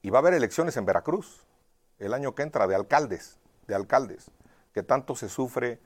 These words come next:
eh, por las policías, por la seguridad. Entonces, este, ahí hay un pendiente, y ese pendiente tiene que ser i-, institucional,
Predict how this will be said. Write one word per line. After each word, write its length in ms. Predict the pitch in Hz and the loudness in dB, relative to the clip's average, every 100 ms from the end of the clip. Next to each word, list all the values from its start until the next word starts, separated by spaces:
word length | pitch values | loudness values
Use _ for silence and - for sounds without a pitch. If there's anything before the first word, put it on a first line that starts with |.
| _ _ _ - | _ _ _ -12
eh, 500 | 101 98 95 95 - - | -8 -6 -6 -8 -12 -4
por 300 | 101 101 95 | -2 0 0
las 180 | 95 - | -2 -2
policías, 600 | 104 95 - 131 131 123 | -4 -4 -6 -2 0 0
por 120 | 104 | -2
la 80 | 95 | -4
seguridad. 520 | 101 90 95 107 110 - - _ - | -4 -6 0 0 0 -4 -20 _ -14
Entonces, 600 | 107 131 143 143 117 - | -4 -2 0 -2 -4 -10
este, 680 | 127 104 - 101 98 95 92 _ _ _ - | -8 -8 -6 -4 -2 -4 -8 _ _ _ -8
ahí 220 | 104 147 | 0 2
hay 160 | 185 | 2
un 200 | 165 160 | 2 -2
pendiente, 600 | 156 110 104 117 113 95 - _ _ - | 0 0 0 -6 -8 -14 -16 _ _ -12
y 140 | 101 139 | -2 0
ese 160 | 175 | 0
pendiente 720 | - 113 110 139 135 143 - - | 0 0 0 -6 -4 -6 -6 -12
tiene 260 | - 127 127 | -4 -4 -2
que 120 | 117 | -6
ser 320 | 110 117 113 - | -2 -2 -2 -10
i-, 360 | 123 101 101 - | -8 -8 -8 -10
institucional, 960 | 104 98 110 95 101 117 135 180 | -10 -8 -8 -8 -4 0 0 0